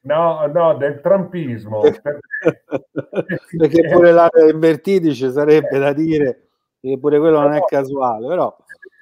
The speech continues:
Speaker 1: l'epidemia di neotrampismo,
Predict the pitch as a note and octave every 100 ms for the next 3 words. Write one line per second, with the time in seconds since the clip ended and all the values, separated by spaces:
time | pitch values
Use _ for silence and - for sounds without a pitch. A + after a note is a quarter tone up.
0 | D#3 F3+ F3 G#3 G3+ F#3+ G#3 A#3 G#3+ E3+
1 | F3+ F3+ G3+ G3 F#3+ F3+ - D#3+ - -
2 | _ A2 G#2+